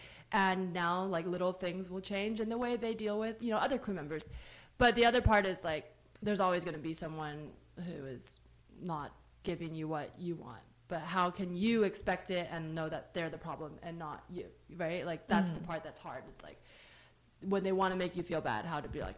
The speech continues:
Speaker 1: "Well, no, I don't feel bad for wanting this. You should feel bad or not, but, like, h-, that's not my business," right?
Speaker 2: Yeah. Yeah.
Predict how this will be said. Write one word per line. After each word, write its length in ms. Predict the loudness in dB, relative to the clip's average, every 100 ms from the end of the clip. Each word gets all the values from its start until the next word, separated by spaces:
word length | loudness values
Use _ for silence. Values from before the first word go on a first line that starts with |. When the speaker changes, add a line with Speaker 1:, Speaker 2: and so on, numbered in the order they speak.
| 0
Speaker 1:
"Well, 220 | 4 6
no, 180 | 6 6
I 220 | 6 4
don't 260 | 2 -2 -2
feel 140 | -4
bad 280 | -2 0 0 0
for 120 | 0
wanting 340 | 0 0 -2 -4
this. 200 | -6 -6 -12 -16
You 240 | -12 -6 -4
should 160 | -4
feel 80 | -4
bad 260 | 0 0 0 -4 -14 -16 -2
or 140 | 2
not, 320 | 6 4 4
but, 180 | -2 -4
like, 180 | -4 -6 -10 -20 -20 -20 -20 -18
h-, 60 | -18 -18 -8
that's 220 | -8 -8 -10 -8
not 220 | -8 -8
my 100 | -10
business," 540 | -10 -10 -12 -14 -10
right? 120 | -4
Speaker 2:
Yeah. 380 | -2 -2 -2 -6 -8 -12 -12
Yeah. 380 | -4 -2 0 -2